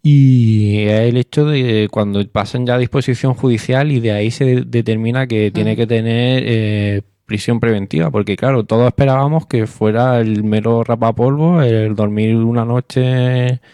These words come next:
Speaker 1: en, eh, en la comisaría, que no es poco, pero no, yo personalmente no, no esperaba tampoco que fueran a pasar a, a prisión preventiva. Eh, además que, no sé, eh,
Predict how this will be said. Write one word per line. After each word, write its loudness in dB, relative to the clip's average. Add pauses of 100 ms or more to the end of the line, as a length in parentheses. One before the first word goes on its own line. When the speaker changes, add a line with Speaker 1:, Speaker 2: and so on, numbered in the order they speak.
(580)
Speaker 1:
en, 2 (160)
eh, 0
en 0
la 2
comisaría, 0
que -2
no 0
es 0
poco, -2 (880)
pero 0 (100)
no, 0
yo 0
personalmente -2
no, 0
no 0
esperaba 0
tampoco -2
que -2
fueran -2
a -2
pasar -2
a, -2 (160)
a -4
prisión -2
preventiva. -2
Eh, -4
además -4
que, -4
no -4
sé, -4
eh, -2